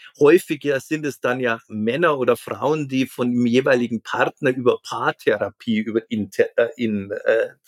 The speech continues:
beim Therapeuten landen, weil die Beziehung nicht mehr so funktioniert und dann gehen die mit, weil sie halt die Kinder nicht verlieren wollen oder irgendwie so. Ja. Äh,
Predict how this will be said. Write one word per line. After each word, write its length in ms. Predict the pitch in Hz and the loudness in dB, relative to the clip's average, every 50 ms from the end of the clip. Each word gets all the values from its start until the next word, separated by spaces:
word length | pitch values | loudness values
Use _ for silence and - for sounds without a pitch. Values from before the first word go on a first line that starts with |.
| - - | -4 -2
beim 200 | 113 101 104 - | 0 0 0 -2
Therapeuten 680 | - 120 113 107 95 - - - 110 107 - - 117 | -2 0 2 2 0 2 2 2 2 2 2 -2 -4
landen, 460 | 107 107 101 98 104 101 - - 90 - - - - - - - - - - | -2 -2 -2 -4 -6 -12 -12 -14 -16 -16 -16 -18 -16 -16 -16 -16 -14 -4 0
weil 240 | 101 104 110 113 | 2 2 4 4
die 80 | 117 120 | 2 2
Beziehung 480 | 117 139 123 - - 180 196 175 151 131 | 0 -2 -2 -2 2 4 4 4 4 2
nicht 160 | 127 117 113 | 0 0 0
mehr 160 | 117 98 95 | 0 -2 0
so 140 | - 113 107 | 0 -2 -2
funktioniert 840 | - 131 113 104 - - - 113 107 110 117 117 104 101 98 - 104 | -2 -4 -4 -4 -4 -2 -2 0 2 4 4 6 6 4 2 0 -4
und 220 | 98 101 101 - | -6 -4 -2 -2
dann 260 | 104 107 117 117 107 | 0 0 0 -2 -2
gehen 220 | - 117 120 127 120 | -2 -2 -2 0 0
die 100 | 120 117 | 0 0
mit, 220 | 120 135 151 - - _ | 2 2 2 0 -2 _
weil 200 | - 120 120 123 | 0 2 2 2
sie 140 | 117 - 117 | 2 2 2
halt 180 | 120 123 117 - | 2 2 2 0
die 100 | 120 117 | -6 -8
Kinder 480 | - - 180 185 185 165 117 107 110 | -4 -4 -2 0 2 2 4 4 2
nicht 220 | 110 107 107 101 - | 0 -2 -4 -4 0
verlieren 420 | - 110 101 104 107 104 95 95 | 0 2 2 4 2 0 0 0
wollen 240 | 92 95 95 98 98 | 0 0 0 0 -2
oder 180 | 101 101 101 104 | 0 0 0 2
irgendwie 380 | 110 117 120 113 107 113 127 | 2 2 0 0 0 -2 0
so. 320 | 120 127 160 160 - - - _ _ _ _ _ _ _ _ _ _ _ _ _ _ _ _ - - - - - - - - - - - | 2 4 4 4 2 -2 -8 _ _ _ _ _ _ _ _ _ _ _ _ _ _ _ _ -20 -20 -20 -20 -20 -20 -20 -20 -20 -10 -4
Ja. 300 | - 107 143 - - - _ _ - - - - - - - _ | -2 -2 -2 -2 -4 -10 _ _ -20 -20 -20 -20 -20 -20 0 _
Äh, 180 | 143 151 156 | 4 4 4